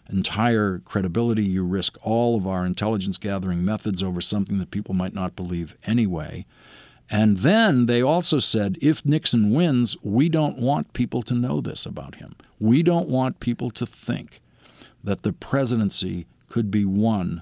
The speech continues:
by someone who would do something like this." And their argument was that this should be,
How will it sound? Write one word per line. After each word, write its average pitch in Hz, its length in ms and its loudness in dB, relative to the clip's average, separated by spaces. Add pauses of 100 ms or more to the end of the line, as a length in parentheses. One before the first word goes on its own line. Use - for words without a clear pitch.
(160)
by 98 160 -2
someone 110 460 2
who 98 140 -4
would 90 220 -2
do 123 220 2
something 92 420 -4
like 80 200 -8
this." - 260 -4 (420)
And 95 200 0
their 117 200 0
argument 139 480 0
was 90 460 -2 (380)
that 101 260 0 (400)
this 104 320 0
should 120 320 -2
be, 110 220 0